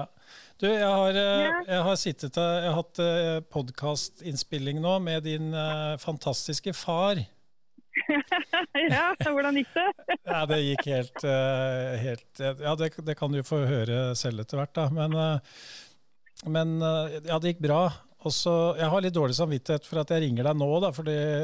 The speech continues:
Speaker 1: du skulle kanskje, eh, vært coachen min, eh, fra starten av her. Men nå sitter jeg med et stort problem.
Speaker 2: Ja, ja. Ja, kjør på.
Speaker 1: Ja, for jeg, jeg husker jo du sa at, ja, en podcast bør ikke vare mer enn tjue minutter eller noe sånt.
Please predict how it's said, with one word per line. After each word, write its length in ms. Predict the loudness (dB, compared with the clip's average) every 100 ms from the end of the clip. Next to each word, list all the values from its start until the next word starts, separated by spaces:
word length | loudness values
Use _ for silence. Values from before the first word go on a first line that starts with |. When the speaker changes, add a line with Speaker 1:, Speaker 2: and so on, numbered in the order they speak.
| -2
Speaker 1:
du 140 | -4
skulle 260 | -4 -4 -2
kanskje, 300 | -2 0 0
eh, 800 | 2 2 0 0 -2 -2 -4 -6 -14 _ -12
vært 240 | -6 -6 -6
coachen 460 | -6 -6 -6 -4
min, 220 | -2 -2 -2 -2
eh, 600 | -2 -2 -2 -4 -4 -6
fra 260 | -6 -4 -4
starten 500 | -2 -4 -4 -6 -4
av 100 | -2
her. 140 | -2
Men 160 | -2 -2
nå 60 |
sitter 260 | -2 -2 -2
jeg 100 | -2
med 60 | -2
et 60 |
stort 180 | -2 -4
problem. 400 | -2 0 0 0 -4 -14 -20 -20 -20 -20 _ -20 -20 -20 -2
Speaker 2:
Ja, 160 | 2 4
ja. 140 | 2 0 -4
Ja, 160 | -4 -2
kjør 180 | -2 0
på. 140 | 0 0 -4
Speaker 1:
Ja, 160 | -2 0
for 120 | 4
jeg, 380 | 4 2 -2 -10 -10 -8
jeg 200 | -2 0
husker 240 | 2 0
jo 60 | 2
du 80 | 2
sa 220 | 2 2
at, 100 | 2 2
ja, 200 | 2 4
en 180 | 2 0
podcast 480 | -2 -2 -2 -2 0
bør 100 | -2
ikke 160 | 0
vare 260 | 2 2 0
mer 200 | 0 0
enn 100 | -2
tjue 300 | -2 -2 -2
minutter 420 | -2 -2 -6 -6
eller 140 | -4 -2
noe 80 |
sånt. 320 | 0 0 -2